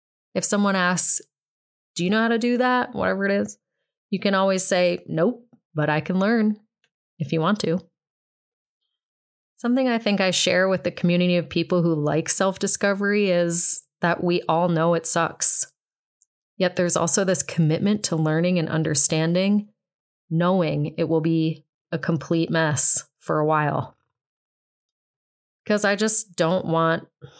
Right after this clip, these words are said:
I don't know, fear to drive my life anymore. I want curiosity to drive my life. And that means there's so much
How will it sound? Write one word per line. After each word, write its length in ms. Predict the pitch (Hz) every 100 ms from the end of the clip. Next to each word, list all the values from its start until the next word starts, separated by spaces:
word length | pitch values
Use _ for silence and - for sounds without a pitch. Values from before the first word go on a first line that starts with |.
| - - - - - 190
I 60 |
don't 120 | 170
know, 220 | 151 156 143
fear 840 | - - 190 180 185 202 - - _ -
to 120 | 185
drive 300 | 208 190 208
my 160 | 208
life 320 | 202 208 214 214
anymore. 560 | 208 208 214 226 220 _ _ _ _ _ _ _ _ _
I 80 | 185
want 260 | 196 196 -
curiosity 1040 | - 190 175 147 143 - 143 147 139 143 _ _ _ _ _
to 80 | -
drive 240 | 143 147 147
my 140 | 147
life. 440 | 80 156 139 - - _ _ _ _ _ _ _ _ _ -
And 140 | 185
that 160 | 190 196
means 300 | 190 185 -
there's 300 | 190 190 185
so 440 | - 170 180 180
much 420 | 180 165 - -